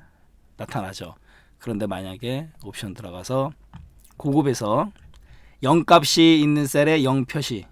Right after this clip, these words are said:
얘를 해제하겠습니다. 없어지잖아요, 영 값이요.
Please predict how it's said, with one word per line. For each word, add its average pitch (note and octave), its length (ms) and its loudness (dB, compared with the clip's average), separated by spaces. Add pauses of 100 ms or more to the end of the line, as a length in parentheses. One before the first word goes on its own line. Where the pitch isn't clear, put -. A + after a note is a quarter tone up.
(100)
얘를 A#2+ 280 -4 (480)
해제하겠습니다. C3+ 1080 -8 (840)
없어지잖아요, A2 680 -8
영 D#2+ 140 -18
값이요. - 340 -18